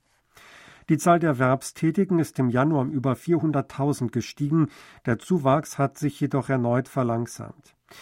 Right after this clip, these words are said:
Nach Angaben des Statistikamtes am Mittwoch waren im letzten Monat siebenundzwanzig Komma drei sechs Millionen Menschen erwerbstätig.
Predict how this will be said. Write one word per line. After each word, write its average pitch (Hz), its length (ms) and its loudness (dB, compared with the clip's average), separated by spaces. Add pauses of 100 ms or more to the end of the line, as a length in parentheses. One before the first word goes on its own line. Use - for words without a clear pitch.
(240)
Nach 110 100 -2
Angaben 123 540 0
des 123 180 0
Statistikamtes 147 1080 -2
am 123 120 0
Mittwoch 156 420 -2
waren 117 480 -2
im 110 220 -4
letzten 127 420 -4
Monat 135 460 0 (300)
siebenundzwanzig 139 880 -2
Komma 127 240 -2
drei 117 260 -2
sechs 131 320 -4
Millionen 131 440 0
Menschen 107 360 -4
erwerbstätig. - 880 -10